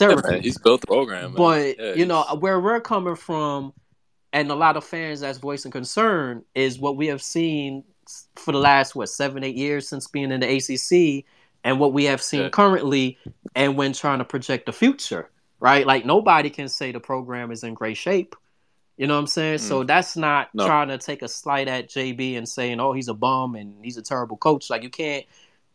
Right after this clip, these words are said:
Speaker 2: erase his resume, right? Like, he's, he's a legend. He's a Hall of Famer.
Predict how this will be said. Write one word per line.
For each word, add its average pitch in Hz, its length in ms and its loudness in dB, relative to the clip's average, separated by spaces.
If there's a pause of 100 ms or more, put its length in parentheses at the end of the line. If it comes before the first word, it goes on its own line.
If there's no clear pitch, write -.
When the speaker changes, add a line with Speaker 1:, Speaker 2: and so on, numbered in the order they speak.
(460)
Speaker 2:
erase 151 380 4
his 127 160 -8
resume, 104 600 0
right? 123 360 -2
Like, 113 200 -2
he's, 135 340 -2
he's 151 200 -2
a 139 100 0
legend. 151 320 -2
He's 135 120 -8
a 131 60 -4
Hall 135 200 -2
of 127 60 -6
Famer. 135 540 -4